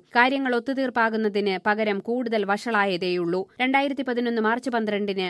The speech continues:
അമ്മയും മക്കളും കോൺഗ്രസ് വിട്ട് വൈ എസ് ആർ കോൺഗ്രസ് രൂപീകരിച്ചു. രണ്ടായിരത്തിപത്തൊൻപതിൽ ജഗൻ ആന്ധ്രയുടെ മുഖ്യമന്ത്രിയാകുമ്പോൾ അവിടെ കോൺഗ്രസിന്റെ സാന്നിധ്യം വട്ടപൂജ്യം. തെലങ്കാനയിൽ ലഭിച്ച ആറ് സീറ്റുകളിൽ ഒതുങ്ങി കോൺഗ്രസ്. ആന്ധ്രയിൽ അണികളുണ്ടെങ്കിലും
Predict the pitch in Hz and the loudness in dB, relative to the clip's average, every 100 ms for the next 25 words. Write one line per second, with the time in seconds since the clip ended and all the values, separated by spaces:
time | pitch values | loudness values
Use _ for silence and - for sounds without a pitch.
0 | - 196 240 247 233 208 202 226 202 180 | -4 -4 -2 -4 -2 -2 0 0 0 -2
1 | 214 240 240 226 185 165 208 254 202 226 | -2 -2 -4 -4 -6 -2 -4 -4 0 2
2 | 269 262 254 240 226 214 208 - 214 202 | 2 -2 -4 -2 -4 -2 -4 -6 -4 -2
3 | 202 180 175 170 190 - - - 240 269 | -2 -4 -6 -4 -6 -6 -14 -4 0 0
4 | 277 277 247 233 226 220 220 208 196 220 | 0 -4 -6 -4 -2 -2 -2 0 0 0
5 | 233 214 208 226 247 247 240 214 214 - | 0 -2 -2 -2 0 -2 -2 0 -2 -2
6 | 247 240 233 208 202 202 190 175 - 208 | -4 -2 0 0 0 -2 -2 -2 -2 -2
7 | 202 226 247 208 233 240 233 220 208 196 | 0 -2 0 -2 0 -4 -4 -4 0 0
8 | 190 175 185 214 302 - 214 214 254 226 | 0 -4 -4 -6 -8 0 2 2 0 -4
9 | 190 185 180 175 - _ - 240 269 277 | -4 -4 -2 -2 -4 _ -2 0 2 0
10 | 269 262 254 226 220 220 202 175 208 226 | 0 -2 -2 -4 -4 -2 0 0 -2 -2
11 | 254 247 226 233 220 214 196 190 190 226 | -2 -4 -4 -4 -2 -2 -2 -2 -4 -6
12 | 277 190 185 175 180 - - - 226 269 | -2 -2 0 -2 -4 -8 -16 -4 -2 0
13 | 262 262 247 220 247 247 226 208 202 202 | -2 -2 0 0 0 -2 0 -2 0 -2